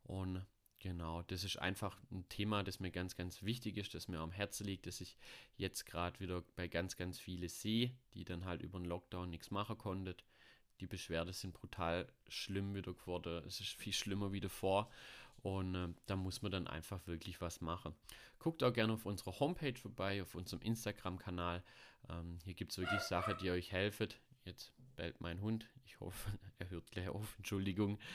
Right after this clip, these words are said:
Ähm, tschui. Und dann wünsche ich euch natürlich ein schönes Wochenende und viel Spaß beim Anhören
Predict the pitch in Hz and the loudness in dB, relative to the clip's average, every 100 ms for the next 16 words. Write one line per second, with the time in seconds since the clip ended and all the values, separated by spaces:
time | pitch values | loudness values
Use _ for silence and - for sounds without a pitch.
0 | - - - - - 101 98 98 98 98 | -6 2 2 4 6 8 8 8 4 4
1 | 92 - - _ _ _ - 202 180 160 | 2 0 -10 _ _ _ 0 2 4 2
2 | 160 - _ - _ _ - - - - | 0 -8 _ -20 _ _ -20 -20 -18 -4
3 | 95 92 90 85 87 101 104 _ - - | 0 2 2 4 4 4 -2 _ -20 -10
4 | 95 113 123 127 104 107 107 101 - 101 | 4 4 4 2 2 2 2 -2 -2 -2
5 | 101 101 - 90 92 - 92 92 92 - | 0 -2 -2 -2 -2 0 0 0 0 2
6 | 123 147 120 127 117 120 - _ _ _ | 2 4 4 6 6 4 -4 _ _ _
7 | _ _ _ - - - 87 87 85 - | _ _ _ -20 -20 -12 -6 -4 -6 -10
8 | _ - 98 90 - 85 - - 90 80 | _ -10 -6 -4 0 2 4 4 4 4
9 | 90 95 92 - 90 | 2 4 4 4 2